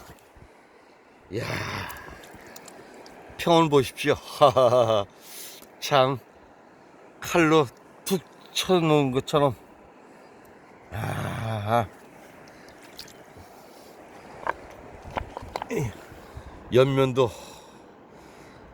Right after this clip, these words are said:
아, 그럴싸하고. 고가 한 십팔 정도 나올 것 같은데.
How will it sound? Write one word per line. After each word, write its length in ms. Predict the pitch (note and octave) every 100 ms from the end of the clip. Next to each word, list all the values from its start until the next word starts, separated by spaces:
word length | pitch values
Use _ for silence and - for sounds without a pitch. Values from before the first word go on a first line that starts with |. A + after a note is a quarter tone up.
| - -
아, 420 | G2+ A#2 B2 B2+ G#2+
그럴싸하고. 800 | A#2 A#2 C3 A2+ G#2 A2 - - - - - - - - - - - - - - - - - - - - - A#3
고가 380 | C3+ D3 C3+ D3+
한 120 | D3+
십팔 340 | D3 - E3+ C#3+
정도 320 | D3 C#3+ C#3+
나올 380 | A#2+ A2+ A#2+ G#2+
것 120 | B2+
같은데. 500 | B2 - G2+ G#2